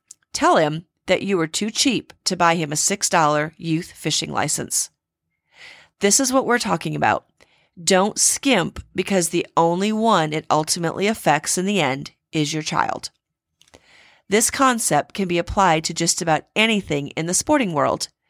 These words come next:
For example, a high-end over and under shotgun purchase to break clays quickly becomes a treasured heirloom when a cheap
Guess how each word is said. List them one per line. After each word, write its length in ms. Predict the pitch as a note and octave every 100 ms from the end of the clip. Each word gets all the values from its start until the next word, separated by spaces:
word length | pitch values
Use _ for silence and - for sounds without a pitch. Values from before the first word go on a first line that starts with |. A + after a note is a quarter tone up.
| _ _ _ _ _
For 300 | - F3+ G3
example, 720 | G3+ C#4 C#4+ F#3 D#3 D#3 - _
a 100 | -
high-end 760 | E3 - F#3 A#3 - G#3 E3 E3 -
over 300 | F3 F3 G#3+
and 120 | G3+
under 220 | F#3 G#3
shotgun 500 | - B3+ - - E3
purchase 480 | - D#3 - D#3 -
to 120 | -
break 260 | E3+ E3+ -
clays 640 | - C4 G3+ D#3 D#3 - - - - - -
quickly 380 | - G#3+ A#3+
becomes 640 | A#3+ B3+ A3+ G3 E3+ E3+ -
a 60 | D#3+
treasured 560 | - - E3+ D#3+ G#3+ -
heirloom 600 | A#3+ A#3 F#3 D#3 D3+ D#3 - - -
when 160 | - E3
a 60 | D#3+
cheap 440 | - - G#3+